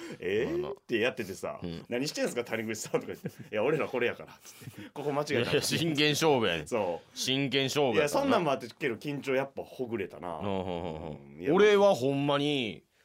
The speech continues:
Speaker 2: なんか、お前途中で外行ってどっか行ったやん。
Speaker 1: うん。
Speaker 2: で、その時、なんや、も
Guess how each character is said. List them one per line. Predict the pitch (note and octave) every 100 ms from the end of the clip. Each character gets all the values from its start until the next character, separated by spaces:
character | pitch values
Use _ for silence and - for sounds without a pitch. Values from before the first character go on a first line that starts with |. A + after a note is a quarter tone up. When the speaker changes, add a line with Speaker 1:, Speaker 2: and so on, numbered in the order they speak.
| _ _ _ -
Speaker 2:
な | D3
ん |
か、 | C#3+
お | A#2 A#2+
前 | D3+
途 | E3
中 | E3
で | C3+
外 | - C3 C#3
行 | C3
っ |
て | A2
ど | B2
っ |
か | A2+
行 | G#2+
っ |
た | -
や | D#2
ん。 | C2+
Speaker 1:
う | C#3
ん。 | C3+ F2 - _ _ _ _ _ _ _
Speaker 2:
で、 | C3
そ | B2+ F3
の | E3+
時、 | D#3 - F2+ D#2+ - _ _ _
な | - F#2+ E2
ん | F#2
や、 | F2 -
も | E2 F#2 F2+